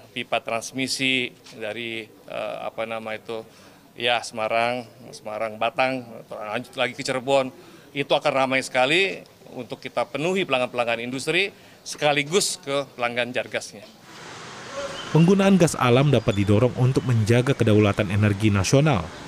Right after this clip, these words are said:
Speaker 2: mengingat umur cadangan gas bumi mencapai sembilan belas koma sembilan tahun, lebih besar daripada umur cadangan minyak bumi.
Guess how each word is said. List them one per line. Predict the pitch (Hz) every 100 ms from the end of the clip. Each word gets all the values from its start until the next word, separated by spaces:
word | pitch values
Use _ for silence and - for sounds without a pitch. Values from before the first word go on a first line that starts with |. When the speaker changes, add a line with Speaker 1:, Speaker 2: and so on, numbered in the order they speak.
| - - -
Speaker 2:
mengingat | 95 104 120
umur | 113 113 147
cadangan | 127 110 110
gas | 107 104
bumi | 107 104 151
mencapai | 165 135 117
sembilan | 107 - 113 110
belas | 104 95
koma | - 101
sembilan | 98 107 101 104
tahun, | 101 101 104 147
lebih | 180 185 147 107
besar | - 101 165 - - - -
daripada | 214 - 135
umur | 127 113
cadangan | - 101 92 90
minyak | 90 87
bumi. | 107 120 107 87